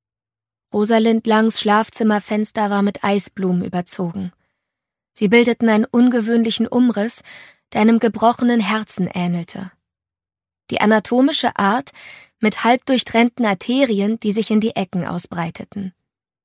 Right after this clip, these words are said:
Die Ränder begannen jedoch zu schmelzen, tauten durch den ersten sonnigen Tag, den Shanghai seit einer Weile gesehen hatte,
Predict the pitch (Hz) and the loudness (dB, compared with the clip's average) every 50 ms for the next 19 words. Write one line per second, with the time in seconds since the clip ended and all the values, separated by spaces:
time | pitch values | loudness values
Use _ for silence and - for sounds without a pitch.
0 | _ _ _ - - 185 180 196 208 220 220 214 190 202 196 - 202 208 214 202 | _ _ _ -8 -4 0 2 4 4 4 4 2 2 0 0 0 2 2 2 2
1 | 196 202 208 - - - 214 185 - - 202 202 202 202 190 - - 214 202 190 | 2 0 -2 -4 -4 -6 -4 -4 0 2 4 4 2 2 -2 -6 -8 -8 -10 -10
2 | _ - - - - - - - - - _ - - 226 220 240 254 - 269 254 | _ -18 -20 -20 -20 -20 -20 -20 -20 -20 _ -4 2 4 4 4 4 2 0 0
3 | 240 262 240 - - 226 233 - - 220 233 247 - - - 247 233 226 214 220 | 2 0 -2 0 0 -2 0 0 2 2 2 2 0 -2 -2 0 0 2 2 2
4 | 220 233 240 226 220 208 190 - - 214 202 214 233 - - - - - 220 220 | 2 2 2 0 0 -2 -2 -2 -2 0 0 0 0 -4 -8 -10 -4 0 0 0
5 | - 233 220 208 202 214 226 226 - 214 202 - 202 208 208 196 202 196 208 220 | 2 2 0 2 2 2 2 2 2 0 0 0 0 0 2 2 2 2 0 0
6 | 220 214 - 202 185 220 226 226 214 202 208 208 202 - 226 220 | -2 0 -2 -2 0 0 -2 0 0 0 0 0 0 -2 -6 -6